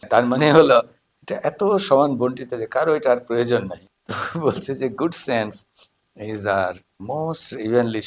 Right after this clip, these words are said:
shared thing in the world." হ্যাঁ, "It is unlikely that everyone is mistaken this," মানে সবাই যে ভুল বলছে তা না, অনেকে অবশ্যই গুড সেন্স আছে। In, it indicates rather that the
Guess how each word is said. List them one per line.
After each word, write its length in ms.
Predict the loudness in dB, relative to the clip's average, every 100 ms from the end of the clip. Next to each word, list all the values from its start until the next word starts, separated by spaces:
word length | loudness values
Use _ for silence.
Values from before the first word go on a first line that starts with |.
| -2
shared 220 | 0 -2
thing 240 | -4 -10 -8
in 60 |
the 80 | -8
world." 400 | -8 -10 -12 -18
হ্যাঁ, 220 | -14 -12 -14 _ _ _ _ _ _ _ _ _ _ -14 -4
"It 60 | 2
is 100 | 4
unlikely 800 | 4 8 6 6 -2 -4 -4 0
that 160 | 0 0 -6
everyone 420 | -4 -2 -2 -2
is 40 | -6
mistaken 520 | -14 -10 -8 -8 -12
this," 160 | -14 -16 -8
মানে 120 | -6
সবাই 280 | 2 2 4
যে 100 | 0
ভুল 340 | -4 -4 -2
বলছে 300 | -2 -2 -2
তা 160 | 2 2
না, 140 | 2
অনেকে 440 | -2 -4 -10 -6 -4
অবশ্যই 360 | -2 -4 -6
গুড 220 | -6 -10
সেন্স 360 | -10 -14 -12 -10
আছে। 280 | -12 -12 -20 _ _ _ _ _ -2
In, 180 | -2 -2
it 280 | -6 -6
indicates 580 | 0 4 6 6 4 6
rather 420 | 4 4 2 0 -4 -14 -8
that 180 | -8
the 80 | -4